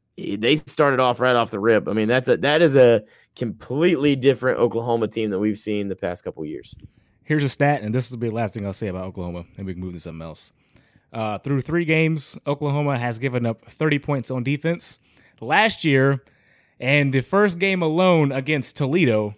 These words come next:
Speaker 2: not Toledo, um, Tulane, Oklahoma gave up thirty-five points in one game, the first game of the season.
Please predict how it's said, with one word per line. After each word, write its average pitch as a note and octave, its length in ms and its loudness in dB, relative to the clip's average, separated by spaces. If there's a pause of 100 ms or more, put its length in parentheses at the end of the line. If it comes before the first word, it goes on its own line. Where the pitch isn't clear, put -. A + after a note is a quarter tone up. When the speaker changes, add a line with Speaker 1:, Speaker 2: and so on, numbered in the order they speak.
Speaker 2:
not F3+ 160 2
Toledo, A#2 420 2 (300)
um, G2+ 540 -6
Tulane, C#3+ 540 2
Oklahoma D3+ 360 0
gave C3+ 180 0
up A2 120 -2
thirty-five C#3+ 600 0
points - 520 -6 (640)
in B2+ 200 2
one C#3+ 180 6
game, B2+ 200 4
the G#2+ 80 -2
first C3+ 200 2
game B2 140 2
of A2 60 2
the G#2 60 -2
season. E2+ 420 -8